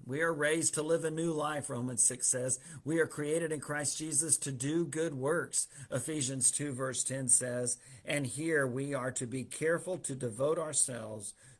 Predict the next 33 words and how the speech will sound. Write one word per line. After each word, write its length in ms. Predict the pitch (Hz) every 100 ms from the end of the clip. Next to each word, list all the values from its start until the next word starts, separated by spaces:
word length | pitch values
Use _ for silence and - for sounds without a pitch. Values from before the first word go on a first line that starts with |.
| -
to 140 | 135
doing 640 | 113 131 135 110 107 110 104 - _
what 180 | 120 117
is 200 | 117 -
good. 260 | 117 113
That's 300 | - 160 -
the 120 | - 190
life, 460 | 131 127 131 131 - - _ -
that's 240 | 135 160
what 140 | 175 127
the 100 | 127
life 340 | 120 135 131
in 140 | 135
Christ 580 | 120 120 113 107 107 - - -
should 300 | - 123 113
look 260 | 113 110
like. 300 | 113 101 107 - _ _ _
Well, 220 | 131 165
the 100 | 160
last 440 | 151 147 160 147 131
book 240 | 135 113
that 220 | 127 135
we 340 | 135 131 127 123 - - -
have, 400 | 143 123 123 127
apparently 720 | 113 127 139 151 143 123 120
just 320 | 113 135 -
before 380 | 156 - 147 143
his 240 | 147 -
death, 440 | 110 117 110 107 - _ - - _ -
uh, 200 | 117 117
that 200 | 120 -
Paul 300 | 131 135 143
writes 460 | 131 135 139 -